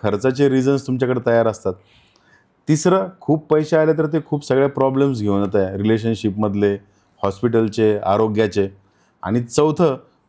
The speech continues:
पैसे आले की त्या व्यक्तीला अनकम्फर्टेबल वाटायला लागतं. त्याला असं वाटायला लागतं की प्रत्येक व्यक्ती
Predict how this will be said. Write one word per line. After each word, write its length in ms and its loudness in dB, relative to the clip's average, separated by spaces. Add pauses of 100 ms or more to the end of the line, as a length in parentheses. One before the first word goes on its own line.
(140)
पैसे 340 2
आले 260 2
की 140 -4
त्या 220 0
व्यक्तीला 480 0
अनकम्फर्टेबल 580 0
वाटायला 280 0
लागतं. 280 -6
त्याला 400 -2
असं 200 0
वाटायला 220 0
लागतं 220 -6
की 80 -4
प्रत्येक 500 -4
व्यक्ती 520 -2